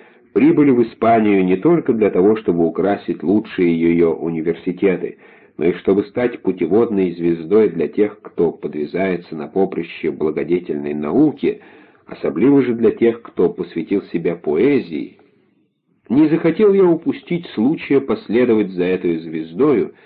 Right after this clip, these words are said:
ибо мне известно, что у нее и благодаря ей все обретают надежное пристанище и радушный прием. Молю ваше высокопреподобие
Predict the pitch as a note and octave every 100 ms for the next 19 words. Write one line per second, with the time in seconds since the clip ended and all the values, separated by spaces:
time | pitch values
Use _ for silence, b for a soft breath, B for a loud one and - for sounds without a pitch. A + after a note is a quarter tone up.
0 | b b b b F#2 B2 D#3 G3+ G3+ B2+
1 | B2 E3+ E3+ D#3+ - A2 G#2+ G2 F#2+ F2
2 | A#2 C3 C3 A#2 F#2+ F2 E2 F2 F2 E2+
3 | D#2 F#2 C#3+ D3 D3+ D3 b b b b
4 | b - - F3+ F#3 C3 G#2 F#2 F2+ C#3
5 | C3+ B2 G2 F2 G2 F#2 E2+ D2 C2 -
6 | - - C3+ D3 C3+ - C3 G#2+ G2 D#2+
7 | F2 - F#2 F2+ E2 D#2 C#2+ - _ _
8 | _ _ _ _ _ _ _ _ _ _
9 | _ _ _ _ _ _ _ _ _ _
10 | G2+ C3 F3 F3+ B2+ G#2+ D3+ C#3 C3+ B2+
11 | C3+ - A2+ G#2 F#2+ A2+ A#2 B2+